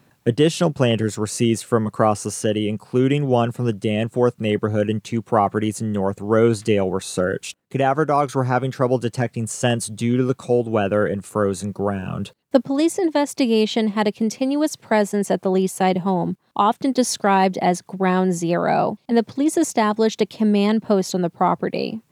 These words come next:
Speaker 2: On February tenth and eleventh, the search of the house was completed, and it was released to its owners after more than three weeks. The owners requested that police keep up crime scene tape around the yard to deter reporters that were being pretty nosy and harassing them.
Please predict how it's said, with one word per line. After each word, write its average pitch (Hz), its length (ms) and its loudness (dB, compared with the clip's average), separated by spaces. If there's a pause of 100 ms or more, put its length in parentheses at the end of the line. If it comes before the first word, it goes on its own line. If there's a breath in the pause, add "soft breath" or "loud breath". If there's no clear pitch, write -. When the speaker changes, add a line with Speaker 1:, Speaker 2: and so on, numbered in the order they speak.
(120)
Speaker 2:
On 226 200 0
February 277 380 0
tenth 294 280 -2
and 349 80 2
eleventh, 220 480 2
the 226 80 2
search 254 340 0
of 339 80 0
the 330 80 2
house 254 280 0
was 240 120 -4
completed, 214 680 -2
and 208 100 2
it - 60 0
was 214 160 0
released 226 340 0
to 330 120 0
its - 160 -2
owners 208 380 2
after 208 280 0
more 208 240 2
than 196 200 0 (120)
three 202 320 0
weeks. - 680 -6 (220)
The - 140 0
owners 302 360 2
requested 233 540 0
that 208 140 0
police 226 420 -2
keep - 340 -2
up 269 200 0
crime 226 440 2
scene 185 320 0
tape 180 340 0
around 196 280 2
the 190 100 2
yard 196 300 2
to - 80 -10
deter 202 380 -2
reporters 214 720 0
that 196 200 -2
were 190 320 0 (100)
being 262 220 0
pretty 277 300 0
nosy 214 380 2
and 175 120 -2
harassing 185 560 -2
them. 226 320 -6